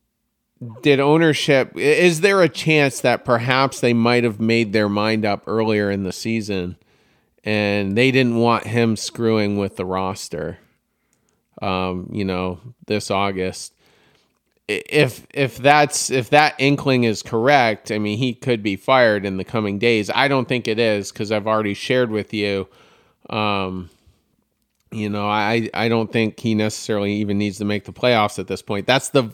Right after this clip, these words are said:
the current vibe that I'm getting. But I just wanted it on record, because if it happens, I wanted to say, "Well, I kinda, you know,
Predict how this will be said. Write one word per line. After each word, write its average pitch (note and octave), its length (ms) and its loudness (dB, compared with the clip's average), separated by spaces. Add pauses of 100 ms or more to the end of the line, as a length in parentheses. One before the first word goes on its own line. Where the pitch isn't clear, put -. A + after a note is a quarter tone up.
the B2+ 100 0
current A#2+ 420 -2
vibe B2 300 4
that G#2 160 -2
I'm G2 140 -4
getting. G#2+ 400 -2 (500)
But A#2 180 6
I B2+ 120 2
just C#3+ 180 0
wanted D#3 380 4
it C#3 160 4
on C3+ 200 4
record, A#2 600 2 (1000)
because A#2+ 340 2
if D3 200 6
it D3 160 6
happens, D#3+ 800 4
I A#2 120 -2
wanted B2+ 340 0
to A#2 100 -2
say, B2 240 2
"Well, E3 560 6
I C#3 300 6
kinda, C#3+ 760 6
you C3+ 200 2
know, B2 720 4